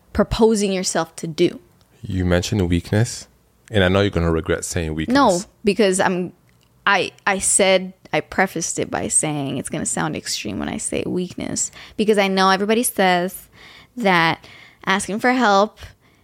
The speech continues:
Speaker 1: is actually showing strength, not weakness.
Speaker 2: No, it is. <laughs> And that's exactly what I was gonna say.
Speaker 1: I know.
Speaker 2: Being vulnerable and asking for help actually shows, shows me that, wow, you know, this person is, I'm not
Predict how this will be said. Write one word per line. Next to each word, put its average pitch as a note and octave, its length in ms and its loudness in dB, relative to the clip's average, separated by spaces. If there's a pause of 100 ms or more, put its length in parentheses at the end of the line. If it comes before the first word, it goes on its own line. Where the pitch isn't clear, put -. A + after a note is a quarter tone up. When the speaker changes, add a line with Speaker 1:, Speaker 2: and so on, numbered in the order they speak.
(180)
Speaker 1:
is G3 160 2
actually F#3 400 0
showing F#3 520 0
strength, - 560 -2
not E3+ 200 -8
weakness. - 520 -14
Speaker 2:
No, B2 320 0
it C3+ 240 2
is. - 480 2
<laughs> - 80 -16 (1300)
And F4+ 640 -2
that's A3 160 4
exactly F#3 380 2
what F#3+ 60 6
I F#3+ 40 6
was E3+ 160 2
gonna B2+ 220 4
say. D3+ 460 2 (100)
Speaker 1:
I - 80 -2
know. - 160 -10 (180)
Speaker 2:
Being D3+ 300 6
vulnerable A2 580 4
and G#2+ 260 -2
asking B2 400 0
for A2 160 -2
help A2+ 400 2
actually A#2+ 400 -2
shows, G#2+ 680 2 (120)
shows B2 540 2
me F#2+ 120 0
that, E2+ 260 2
wow, G2+ 180 4
you F2+ 80 0
know, G2+ 140 2
this F#2+ 200 -2
person G#2 460 2
is, E2+ 260 -2
I'm A2+ 120 0
not D#3 180 0